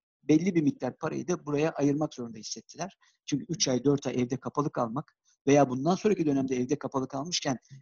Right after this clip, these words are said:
"Hani bu şu oyundan da keyif alalım, e, iyisini, iyisiyle oynayalım." diyen insan sayısı gerçekten arttı.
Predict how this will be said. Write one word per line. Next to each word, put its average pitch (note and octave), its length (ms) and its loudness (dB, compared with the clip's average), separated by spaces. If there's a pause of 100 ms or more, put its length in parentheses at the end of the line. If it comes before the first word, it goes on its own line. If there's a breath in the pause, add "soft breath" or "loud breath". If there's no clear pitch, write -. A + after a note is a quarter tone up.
"Hani C3 180 -4
bu C#3 60 -6
şu - 140 0
oyundan D#3 300 4
da B2+ 80 0
keyif D3 260 0
alalım, B2+ 300 0 (320)
e, C3 200 0
iyisini, E3+ 720 2 (240)
iyisiyle F3+ 480 4
oynayalım." B2+ 500 2
diyen F3 180 2
insan E3+ 320 -2
sayısı E3+ 260 -10
gerçekten F3 420 -6
arttı. - 360 -8